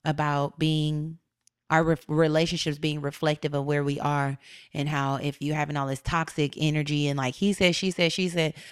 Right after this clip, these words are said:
which also brought to mind that whole judgment, right? When we're operating our ego, we have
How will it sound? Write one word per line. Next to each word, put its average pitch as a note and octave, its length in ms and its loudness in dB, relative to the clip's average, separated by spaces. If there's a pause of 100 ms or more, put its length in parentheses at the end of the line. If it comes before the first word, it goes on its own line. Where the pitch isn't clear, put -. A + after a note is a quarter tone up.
(100)
which E3 240 2
also F#3+ 300 6
brought D3+ 280 2
to E3+ 60 -2
mind D3 380 -2 (220)
that C#3+ 180 2
whole D#3+ 160 2
judgment, D3 600 0
right? D#3+ 340 0
When D3 140 -2
we're E3 220 2
operating D#3+ 520 2
our C#3+ 280 -2
ego, G3+ 640 4 (380)
we E3 140 2
have D3 380 0